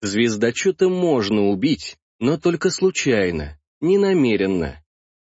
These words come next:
Например, когда взрывается звездолёт, и на его борту находится звездочёт,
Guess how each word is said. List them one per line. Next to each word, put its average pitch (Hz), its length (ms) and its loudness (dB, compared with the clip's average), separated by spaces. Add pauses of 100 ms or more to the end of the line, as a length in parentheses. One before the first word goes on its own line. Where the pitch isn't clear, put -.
(320)
Например, 120 640 0
когда 123 380 -2
взрывается 127 720 0
звездолёт, 104 920 0 (180)
и 107 100 0
на 107 100 2
его 110 320 2
борту 107 420 -2
находится 107 720 0
звездочёт, 101 880 -2